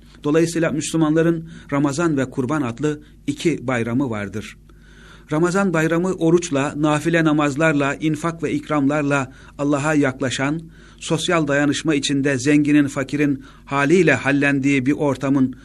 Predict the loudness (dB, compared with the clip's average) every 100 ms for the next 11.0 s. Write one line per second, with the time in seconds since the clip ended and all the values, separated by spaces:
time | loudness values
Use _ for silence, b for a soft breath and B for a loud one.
0 | B -12 0 4 4 4 2 2 0 0
1 | -2 -2 -2 -2 0 2 2 0 -2 B
2 | B 0 2 2 0 2 0 0 -2 -2
3 | -2 0 0 0 0 -2 -6 -16 b b
4 | b b b b -2 0 2 2 2 4
5 | 2 0 -6 0 2 4 2 -2 0 0
6 | 0 0 2 2 2 -2 -2 2 2 2
7 | -2 0 2 4 4 2 0 2 4 2
8 | -2 B B -4 -2 0 2 4 4 4
9 | 2 0 -2 -2 2 0 0 0 2 2
10 | -2 4 4 4 0 0 0 2 2 0